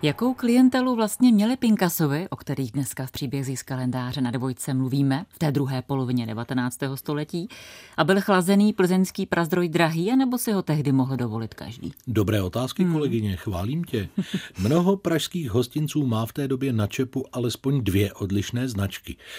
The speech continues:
Speaker 2: Jednu levnější pro běžnou klientelu a druhou pro movitější hosty. Výrazně dražší plzeňské pivo pijí zpočátku jen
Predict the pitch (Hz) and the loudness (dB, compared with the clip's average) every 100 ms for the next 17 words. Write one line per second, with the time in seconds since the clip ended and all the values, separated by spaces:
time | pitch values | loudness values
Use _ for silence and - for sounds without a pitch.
0 | - - 107 175 151 92 110 135 127 165 | -14 -4 0 4 4 2 0 -2 -2 -4
1 | 170 - 107 107 101 98 107 151 - 120 | -4 0 2 2 2 2 0 -2 0 0
2 | 120 120 135 160 170 - 151 143 143 117 | 0 -2 0 0 -2 -2 -2 2 2 4
3 | 131 135 - 104 107 113 107 101 101 - | 2 0 -4 0 2 4 2 2 0 0
4 | 98 98 - 104 76 78 - - 80 _ | -4 -4 -6 -6 -6 -6 -6 -8 -10 _
5 | _ _ - - - 110 180 208 180 185 | _ _ -16 -16 -4 2 4 4 2 0
6 | 135 147 - - 170 - 127 147 160 - | 0 0 -2 -4 -2 0 2 2 -2 -2
7 | 107 87 147 160 156 - 170 143 - 127 | -4 -2 0 0 -2 -4 -4 -4 -2 -2
8 | 117 143 151 - 147 120 | 0 -2 -2 0 2 2